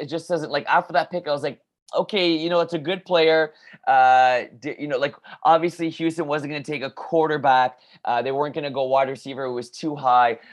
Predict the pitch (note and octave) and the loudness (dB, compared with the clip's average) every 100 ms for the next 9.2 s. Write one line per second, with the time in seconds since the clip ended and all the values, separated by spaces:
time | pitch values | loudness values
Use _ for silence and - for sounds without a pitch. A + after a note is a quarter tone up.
0 | - C#3 D#3 D3+ D3+ C3+ - A#2+ B2+ D#3 | -4 -2 0 -2 -4 -6 -12 -8 -6 -6
1 | F#3+ E3+ E3+ E3+ F#3+ F3+ - - _ _ | -8 -6 -6 -4 0 0 0 -20 _ _
2 | - _ _ A#2 B2 A2+ C3+ C#3 E3+ - | -20 _ _ -2 -2 -2 2 4 2 -4
3 | _ _ - C3 C3 A#2+ C3+ - G3+ F3+ | _ _ 0 2 2 2 -6 -4 -4 -4
4 | G3 G3 - E3+ D#3+ - C3 C3 C#3 C#3+ | -6 -10 -6 -6 -6 -2 -2 2 2 2
5 | C3 C3 B2+ B2 A#2+ A2+ C3+ B2+ - B2 | -4 -10 -8 -6 -6 -2 -2 -2 -4 -10
6 | B2 A#2 A2 A#2+ G#2+ _ - _ - C#3 | -10 -10 -6 -6 -6 _ -20 _ 0 0
7 | C#3 D#3+ G3+ E3 F3 F3+ F3 D3 D3 - | 0 2 2 2 -4 -4 -4 -2 -6 -4
8 | D3 D#3 D#3 D#3+ D3 C#3+ - F#2 C3+ B2+ | -8 -8 -6 -6 -6 -8 -14 -4 2 2
9 | B2 | 2